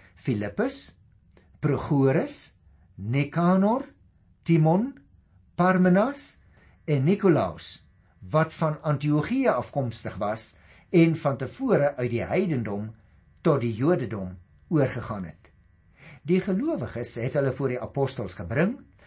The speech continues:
en die het vir hulle gebid en hulle die hande opgelê. Die woord van God het verder versprei en die getal gelowiges in Jerusalem het geweldig toegeneem.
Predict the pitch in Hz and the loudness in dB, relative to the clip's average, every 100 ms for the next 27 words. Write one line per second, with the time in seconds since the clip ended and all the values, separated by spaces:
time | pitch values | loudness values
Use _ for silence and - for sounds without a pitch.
0 | - - 104 90 101 226 262 - 120 117 | -20 -14 -12 -6 0 2 2 -6 -8 -6
1 | 123 104 95 95 82 98 - - - _ | -4 -6 -6 -10 -6 2 2 0 -20 _
2 | - _ - 170 175 165 - 135 139 131 | -20 _ -6 4 4 4 2 0 0 -2
3 | - _ _ _ 143 131 107 139 139 135 | -8 _ _ _ -2 -2 0 2 2 0
4 | - 117 127 117 92 - - _ _ - | -4 -4 -4 -4 -6 -12 -20 _ _ -2
5 | 135 113 175 208 - 147 - 160 - _ | 0 4 4 4 0 -2 0 -2 -4 _
6 | - 101 - - 160 165 160 - 151 - | -12 -12 -12 -2 0 2 0 -2 -6 0
7 | 135 87 85 - _ - - - 160 147 | -2 -2 -10 -18 _ -20 -20 -2 0 2
8 | 156 - 247 285 262 165 131 160 156 151 | -2 -4 0 0 0 -2 0 0 0 -2
9 | - - 107 110 170 - 139 127 92 - | -8 -8 -8 -2 -2 0 -4 -4 -6 -6
10 | 123 104 - 196 196 196 170 - 170 151 | -8 -8 -6 -2 0 0 -2 0 0 2
11 | 123 107 82 | -2 -4 -8